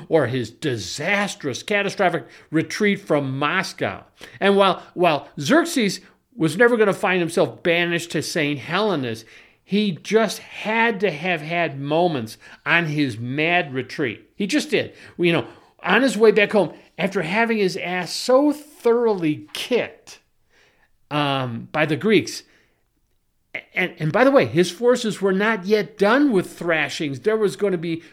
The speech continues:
much more suffering for them to endure. And, and it is a truism in life that a thorough ass kicking can change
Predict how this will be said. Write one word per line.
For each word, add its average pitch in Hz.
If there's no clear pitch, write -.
much 214
more 185
suffering 220
for 160
them 202
to 190
endure. 156
And, 220
and 196
it -
is 226
a 165
truism 196
in 160
life 151
that 156
a 151
thorough 208
ass 165
kicking 196
can 135
change 180